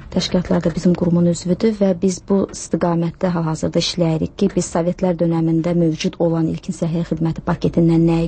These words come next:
götürə bilərik və yaxud bu dövr, ə, hal-hazırki dövrlə səsləşən hansı kimi xidmətləri götürə bilərik. Yəni bu, ə, sual olaraq qalır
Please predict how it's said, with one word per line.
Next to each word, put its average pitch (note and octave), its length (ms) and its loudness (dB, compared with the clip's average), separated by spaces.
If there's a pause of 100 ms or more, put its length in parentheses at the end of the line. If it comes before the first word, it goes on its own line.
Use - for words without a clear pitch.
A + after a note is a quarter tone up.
götürə E3 320 -2
bilərik E3 460 0 (260)
və F3+ 140 2
yaxud E3+ 240 0
bu F#3 160 0
dövr, E3+ 260 0
ə, E3+ 280 -4 (280)
hal-hazırki E3 560 -2
dövrlə E3 360 2
səsləşən E3+ 580 -2
hansı E3 260 -2
kimi E3 240 -6
xidmətləri F3 560 -2 (320)
götürə F3 300 2
bilərik. E3 320 -2
Yəni F#3+ 220 0
bu, A3+ 120 4 (140)
ə, - 180 -8 (160)
sual G3 320 0
olaraq F#3 280 0
qalır F#3+ 280 0